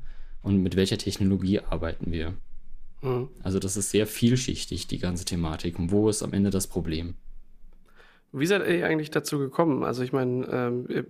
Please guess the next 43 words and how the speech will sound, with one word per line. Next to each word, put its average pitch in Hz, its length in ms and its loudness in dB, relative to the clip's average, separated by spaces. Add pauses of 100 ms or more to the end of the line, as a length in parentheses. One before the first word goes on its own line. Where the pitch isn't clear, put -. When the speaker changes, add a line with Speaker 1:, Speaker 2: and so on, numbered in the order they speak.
Speaker 2:
scheint 131 240 -2
beide 135 160 2
irgendwie 143 300 2
oder 135 200 4
alle 151 220 4
eigentlich 143 340 4
irgendwie 143 280 0
so 135 80 -2
ein 127 80 -2
Background 143 520 0
im, 131 300 0
im 135 160 -2
Software-Development, 160 960 2
äh, 160 460 2
zu 147 160 2
haben 156 340 2
und 135 220 4
zumindest, 143 520 4 (500)
äh, 139 220 4
Fabian 135 520 4
und 131 160 4
Kai, 147 300 4
ihr 143 100 4
habt 147 160 -2
euch 135 160 2
ja 139 80 2
dann, 135 420 2
ähm, 131 460 4
dafür 139 380 4
entschieden, 156 460 4
dass 143 220 4
A 135 200 2
P 135 160 0
M 143 320 4
das 139 280 2
ist, - 400 2 (320)
äh, 143 260 4
was 139 280 2
ihr 143 400 4
in 147 100 0
eurer 139 300 2
Karriere 135 440 2
halt 135 260 0